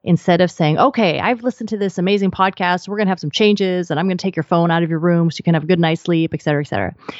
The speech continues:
You start with this apology that's like, "You know what? I care about you so much. You were so important to me,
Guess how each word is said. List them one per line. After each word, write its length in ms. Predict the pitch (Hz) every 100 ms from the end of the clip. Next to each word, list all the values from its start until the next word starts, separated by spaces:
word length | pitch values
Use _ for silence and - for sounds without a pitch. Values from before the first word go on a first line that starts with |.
| - - _
You 100 | 196
start 180 | - 190
with 120 | 196
this 140 | 190
apology 680 | 180 - 214 285 220 - 147
that's 300 | 156 170 -
like, 340 | 175 160 170 -
"You 80 | 196
know 160 | 180
what? 340 | 180 185 185 - _ _ _ _
I 160 | 175 175
care 260 | - 170
about 240 | 170 160 -
you 80 |
so 240 | 175 - 165
much. 380 | 156 143 - 185
You 100 | 170
were 80 |
so 220 | 160 185 185
important 420 | 175 170 - 175
to 100 | 160
me, 300 | 156 160